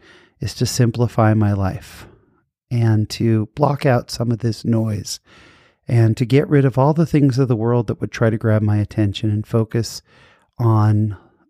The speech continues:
lighting the world. The things that are simple, the things that are bright, the things that are brilliant, and focus on our Savior.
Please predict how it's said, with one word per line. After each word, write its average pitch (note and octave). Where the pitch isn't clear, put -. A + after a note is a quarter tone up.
lighting A2+
the B2
world. D#3+
The A2+
things B2+
that C#3+
are D3
simple, B2
the G2
things A2+
that B2
are B2
bright, A2+
the -
things G#2+
that A2
are G#2+
brilliant, F#2+
and A2+
focus A2
on G#2
our G#2
Savior. F#2+